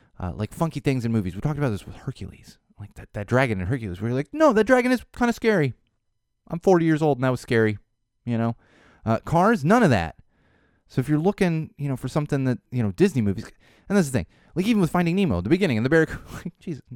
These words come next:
spoiler alert, but if, you know, the barracuda, and it, like, that, that's a little scary. There's none of that in Cars. I mean, Lightning McQueen gets lost in the desert, but it's not like, "Oh my God," you know, it's nobody, you know, unlike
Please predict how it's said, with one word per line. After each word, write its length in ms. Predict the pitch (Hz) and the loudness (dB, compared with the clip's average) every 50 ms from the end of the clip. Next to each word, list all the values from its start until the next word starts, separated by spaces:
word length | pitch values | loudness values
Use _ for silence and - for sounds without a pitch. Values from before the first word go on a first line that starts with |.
| - _ | -20 _
spoiler 420 | - - - 202 185 151 127 120 | -8 -2 2 2 4 6 6 4
alert, 220 | 117 127 165 156 | 6 4 4 2
but 100 | - - | 2 -2
if, 240 | 113 107 - - - - _ - | -4 -4 -6 -10 -20 -20 _ -10
you 100 | 131 104 | -8 -6
know, 180 | 90 95 98 - _ _ _ _ _ - | -6 -8 -8 -10 _ _ _ _ _ -6
the 80 | 131 | -2
barracuda, 440 | 135 170 165 156 - 233 240 165 104 | 0 0 0 0 0 0 2 2 2
and 200 | 92 151 247 208 | 2 0 0 0
it, 160 | 151 147 - 127 123 135 - _ _ _ _ _ _ _ _ _ _ _ _ _ _ _ _ _ _ _ _ _ _ _ _ _ _ _ _ _ _ | -2 -2 -4 -8 -20 -20 -20 _ _ _ _ _ _ _ _ _ _ _ _ _ _ _ _ _ _ _ _ _ _ _ _ _ _ _ _ _ _
like, 140 | - - - | -18 -14 -8
that, 180 | - 160 135 - | -6 -6 -4 -2
that's 200 | - 101 - - | -2 -2 0 2
a 40 | |
little 140 | 131 147 160 | 0 0 0
scary. 440 | - - - - - - - 104 - - _ _ _ | -2 -8 -14 -16 -16 -14 -14 -14 -16 -18 _ _ _
There's 140 | - 202 208 | 2 4 4
none 180 | 190 208 240 214 | 4 4 4 4
of 60 | 135 | 4
that 100 | 117 107 | 4 2
in 80 | 101 104 | 0 -2
Cars. 340 | - 185 156 98 92 190 - | -2 0 0 0 0 -2 -2
I 80 | 185 | 0
mean, 240 | 208 202 175 151 139 - _ _ _ _ _ _ _ _ _ _ _ _ | 0 0 0 -2 -4 -8 _ _ _ _ _ _ _ _ _ _ _ _
Lightning 320 | - 165 180 175 175 170 160 | -2 0 0 2 2 2 2
McQueen 180 | - 180 165 | 2 2 2
gets 120 | 139 120 - | 2 0 -2
lost 480 | 104 98 110 127 113 87 104 - - | 0 2 4 4 4 4 0 -4 -4
in 80 | 110 101 | -4 -4
the 80 | 92 90 | -2 0
desert, 400 | 87 135 107 87 87 95 107 - - | 2 2 2 2 -2 -6 -6 -4 -4
but 160 | - 104 - - _ | -4 -4 -4 -4 _
it's 220 | - 120 110 - - | -10 -10 -10 -4 0
not 240 | 135 139 135 123 - | 2 4 4 4 2
like, 300 | 120 110 104 101 95 - - - | 2 2 2 0 0 -4 0 4
"Oh 160 | 165 208 214 | 6 6 6
my 220 | 202 190 190 190 | 6 6 4 4
God," 520 | 175 185 190 196 175 156 135 127 120 110 95 | 4 4 4 4 4 4 4 4 2 2 0
you 220 | 107 95 113 110 | -2 -2 -2 0
know, 200 | 104 92 90 101 | 0 0 0 0
it's 220 | 110 - - - - | -2 -2 -6 -16 -10
nobody, 480 | - 127 156 170 156 165 160 147 123 - _ _ _ _ _ _ _ _ _ _ _ _ _ _ _ _ _ _ _ _ _ _ _ _ _ | -4 0 0 2 2 2 -2 -4 -6 -12 _ _ _ _ _ _ _ _ _ _ _ _ _ _ _ _ _ _ _ _ _ _ _ _ _
you 80 | - 107 | -8 -6
know, 160 | 90 90 92 - - - _ _ | -6 -6 -8 -10 -14 -20 _ _
unlike 460 | - 143 160 170 165 165 165 - - | 0 2 2 4 4 2 2 0 -2